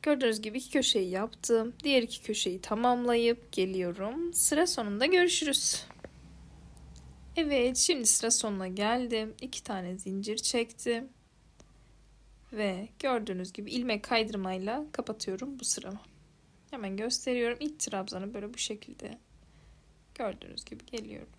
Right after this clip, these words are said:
Ve ilmek kaydırmayla burayı kapatıyorum. Daha sonra hemen boşluğun içerisine geliyorum. Bir ilmek kaydırma daha yaptım. Üç tane zincir çekerek modelime devam ediyorum.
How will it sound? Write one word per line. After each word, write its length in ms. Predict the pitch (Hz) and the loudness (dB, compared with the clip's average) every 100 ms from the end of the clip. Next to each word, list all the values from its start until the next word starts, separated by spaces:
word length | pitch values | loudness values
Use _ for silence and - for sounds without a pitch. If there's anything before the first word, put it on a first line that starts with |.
| _ _ _ | _ _ _
Ve 140 | 214 220 | -12 -6
ilmek 320 | 311 226 202 | -2 -2 -2
kaydırmayla 500 | 226 202 196 208 240 | -4 -4 -6 -8 -6
burayı 200 | 226 226 | -6 -8
kapatıyorum. 540 | 214 214 - 226 220 - _ - - _ _ - | -10 -14 -14 -14 -16 -20 _ -20 -20 _ _ 0
Daha 160 | 370 | 4
sonra 200 | 339 302 | 4 2
hemen 220 | 269 247 226 | 0 -2 -2
boşluğun 300 | 226 - 247 | -4 -4 -2
içerisine 420 | - 254 - 262 | -2 0 -2 -2
geliyorum. 540 | 262 254 262 254 269 - _ _ _ _ _ _ _ _ _ _ _ _ _ _ - - _ _ _ _ _ - - - | -4 -2 -2 -4 -8 -16 _ _ _ _ _ _ _ _ _ _ _ _ _ _ -20 -20 _ _ _ _ _ -20 -20 -10
Bir 80 | 294 | -6
ilmek 240 | 214 202 | -4 -6
kaydırma 320 | - 208 202 208 | -8 -10 -10 -6
daha 140 | 233 | -6
yaptım. 420 | 269 254 - 262 - - - - - - | -6 -8 -10 -14 -14 -20 -20 -20 -20 -6
Üç 140 | 381 - | -2 2
tane 220 | 262 240 | 2 2
zincir 260 | 240 226 | 0 -4
çekerek 680 | 233 294 - 214 226 - - - - - - - - - - - | -2 0 2 0 -2 -10 -16 -20 -20 -20 -20 -20 -20 -20 -12 0
modelime 440 | 269 214 202 233 | 2 4 2 0
devam 340 | 202 190 190 | 0 0 -4
ediyorum. 380 | 196 - 107 208 | -8 -10 -10 -12